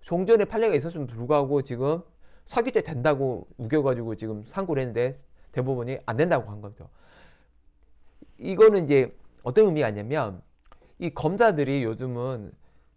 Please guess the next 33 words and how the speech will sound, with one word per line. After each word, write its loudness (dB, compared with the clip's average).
주의적 2
예비적으로 2
저인망식 2
기소하는 -6
경우가 -6
많습니다. -10
선택적 -4
청-, -8
예, -4
기소하고 -2
주의적 -2
예비 -2
청구 -8
기소하고 -8
이런 2
식으로 -2
막, -2
막 -8
기소합니다. -8
근데 2
지금 0
이 0
대법원 6
판례에 4
사기죄가 0
될 -2
경우에는 -2
조-, -10
조세범 -2
처벌 -6
안 -6
된다고 2
했는데 0